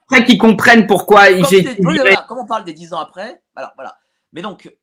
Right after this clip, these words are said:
Speaker 2: euh, non, mais j'introduis, j'introduis, hein, t'inquiète pas. Euh, euh, moi, je pense qu'il y a un regret que vous devriez avoir, enfin, quand je dis vous, c'est-à-dire, euh, l'ensemble de la manif pour tous,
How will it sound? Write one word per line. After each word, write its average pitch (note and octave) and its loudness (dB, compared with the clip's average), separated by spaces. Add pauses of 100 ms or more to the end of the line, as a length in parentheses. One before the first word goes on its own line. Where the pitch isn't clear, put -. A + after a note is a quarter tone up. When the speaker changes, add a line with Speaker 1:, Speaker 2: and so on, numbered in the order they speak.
(100)
Speaker 2:
euh, A#2 -18
non, A#3+ -10
mais G#3 -10
j'introduis, G#3+ -12
j'introduis, D3 -16
hein, G#2 -20
t'inquiète A2+ -20
pas. - -20 (460)
Euh, A2+ -10 (260)
euh, A2+ -14
moi, G#3+ -14
je F#3+ -16
pense A#3 -16
qu'il - -18
y C#3 -8
a B2 -12
un A#2 -10
regret D#3 -10
que A#2+ -20
vous G2+ -20
devriez A#2 -20
avoir, E3 -16
enfin, F#2+ -20
quand A2 -20
je G#2 -20
dis A#2 -16
vous, B2 -20
c'est-à-dire, F#2+ -20
euh, E2+ -20 (180)
l'ensemble G#2+ -20
de - -20
la G#2 -18
manif F2+ -20
pour - -20
tous, - -14